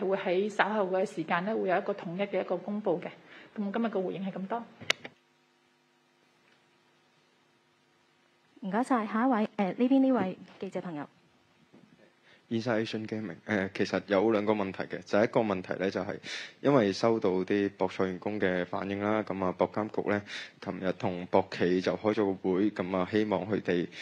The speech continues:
Speaker 3: 因為疫情嘅關係啦，希望佢哋減少，呃，上班嘅人次去到十percent嘅。想問下呢個，呢個方-，呃，呢個措施啦，咁啊，當局，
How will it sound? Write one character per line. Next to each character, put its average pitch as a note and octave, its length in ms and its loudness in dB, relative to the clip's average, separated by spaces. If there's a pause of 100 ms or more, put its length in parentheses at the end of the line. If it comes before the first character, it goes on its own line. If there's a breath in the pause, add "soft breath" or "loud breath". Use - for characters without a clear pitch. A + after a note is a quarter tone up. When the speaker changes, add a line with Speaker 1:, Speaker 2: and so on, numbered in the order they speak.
(160 loud breath)
Speaker 3:
因 C3+ 80 2
為 A#2 120 6
疫 G2 80 6
情 - 200 -8
嘅 F#2 140 -2
關 G#2+ 240 0
係 G2 140 2
啦， G2+ 180 4
希 A2+ 80 2
望 G2 160 -2
佢 F#2+ 140 -2
哋 F#2 120 0
減 F#2+ 380 -6
少， F2+ 400 -2 (460 loud breath)
呃， E2 280 -2
上 F2 380 -4
班 A#2 180 6
嘅 G#2+ 60 0
人 F2 180 0
次 F#2+ 220 -2
去 G2 160 0
到 F#2 220 4
十 F2+ 160 -4
percent F#2 420 -4
嘅。 E2+ 140 -4
想 G#2 200 -4
問 B2 160 2
下 G2 180 2
呢 A2 160 2
個， F#2+ 280 4 (460 loud breath)
呢 C#3 120 12
個 A#2+ 160 12
方-， B2+ 440 10
呃， F2+ 240 0
呢 A#2 160 0
個 B2+ 100 6
措 G#2+ 320 2
施 A2 240 0
啦， A2+ 80 6
咁 G2+ 180 0
啊， F#2 140 -2
當 G#2+ 180 6
局， F2+ 140 2